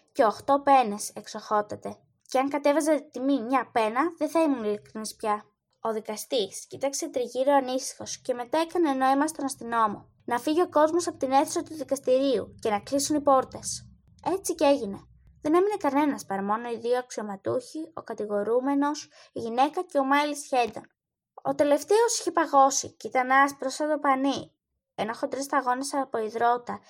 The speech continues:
ξεφύτρωναν στο μέτωπό του και όλες μαζί κυλούσαν στα αριάκια στο πρόσωπό του.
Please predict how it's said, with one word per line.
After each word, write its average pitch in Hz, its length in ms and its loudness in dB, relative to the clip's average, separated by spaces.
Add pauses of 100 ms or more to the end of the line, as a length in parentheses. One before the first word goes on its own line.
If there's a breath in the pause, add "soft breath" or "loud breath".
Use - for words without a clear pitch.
(180 loud breath)
ξεφύτρωναν 349 480 -6
στο 311 120 -6
μέτωπό 277 520 0
του - 120 -20 (240)
και 226 100 -6
όλες 262 220 0
μαζί 226 280 -6
κυλούσαν 262 460 -6
στα 277 160 -2
αριάκια 262 540 0
στο - 140 -20
πρόσωπό 208 540 -6
του. - 180 -12